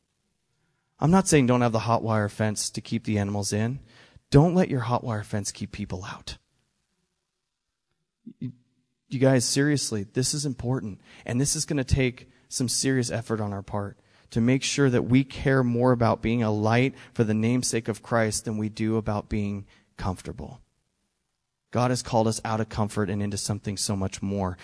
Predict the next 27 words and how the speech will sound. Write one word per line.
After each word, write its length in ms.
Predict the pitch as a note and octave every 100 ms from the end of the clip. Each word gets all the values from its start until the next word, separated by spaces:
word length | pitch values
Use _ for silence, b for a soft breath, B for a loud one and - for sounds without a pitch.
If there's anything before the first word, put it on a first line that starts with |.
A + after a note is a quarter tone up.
| B
He's 220 | - A2+
called 280 | - A2+ G#2+
us 100 | A2
to 80 | G#2
bring 180 | G#2 G2+
glory 240 | G2+ G2+
to 140 | - G2
his 160 | F#2
name. 240 | F#2+ F#2 F2+
We 80 |
can't 260 | - G2 F2+
do 120 | G2
that 260 | E2+ - -
comfortably. 760 | - G2 - - - - D3+ _ _ _ _ _ _ _ _ _ _ _ _ _ _ _ _ _
In 100 | -
fact, 380 | - A2+ G#2+ -
it's 140 | G2+ A#2
in 100 | G2
our 100 | F#2+
weakness 480 | G#2 G2+ F#2+ F2
that 120 | - F#2+
his 120 | F#2
power 280 | G#2 F#2 F2
is 120 | -
made 160 | E2+
perfect. 420 | - G#2+ - F2+ F#2+
Amen? 380 | F#2 G2 A#2